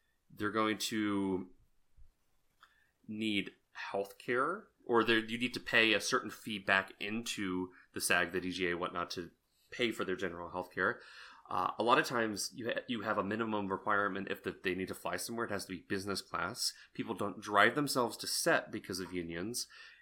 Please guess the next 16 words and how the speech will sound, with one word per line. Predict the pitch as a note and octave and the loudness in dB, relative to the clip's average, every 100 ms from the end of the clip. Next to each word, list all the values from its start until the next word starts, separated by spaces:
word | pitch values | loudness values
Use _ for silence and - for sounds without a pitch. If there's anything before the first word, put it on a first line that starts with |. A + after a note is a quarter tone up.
| _ | _
There's | A2 B2+ B2+ | 4 4 6
all | C3 | 4
these | C#3+ F#3 | 2 2
costs | - C3 C3+ | 2 2 2
of | G#2 | -4
just, | G2+ A#2 - | -2 -4 -2
like, | F2 - | -6 -8
keeping | - A2+ A#2+ C#3 B2+ G#2 | -10 -8 -4 -2 -2 -4
the | F#2+ F2+ E2 | -6 -6 -8
talent | - - G2+ A2 G#2+ - - _ - | -6 0 2 2 -2 -8 -20 _ 0
happy | A#2 - A#2+ A2+ G2+ | 0 2 -2 -4 -2
and | G#2 G2 F2 - - - | 0 0 -4 -10 -12 -10
the | F#2 | -10
unions | E2+ G#2 F#3 A#2+ F2 | -6 -4 0 0 0
happy. | E2+ E2 F2 F#2+ - _ _ _ _ _ | -4 -4 -6 -6 -8 _ _ _ _ _
Uh, | - F2+ | 0 2